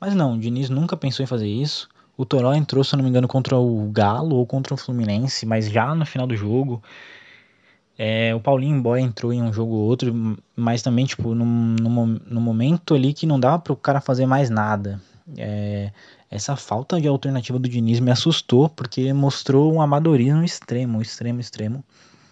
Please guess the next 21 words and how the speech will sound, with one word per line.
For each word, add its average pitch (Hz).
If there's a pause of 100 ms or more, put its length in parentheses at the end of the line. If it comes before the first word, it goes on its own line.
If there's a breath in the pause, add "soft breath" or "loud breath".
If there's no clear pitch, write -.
(220 soft breath)
Você 113
tá 110
vendo 120
que -
algo 127
tá 131
dando 123
errado 110
e -
você 120
insiste 156 (120)
em 151 (140)
mu-, 123 (160)
em, 120 (1120 loud breath)
em, 117
em 117
al-, 113 (2250)
você 104
insiste 139
nesse 131
erro. 117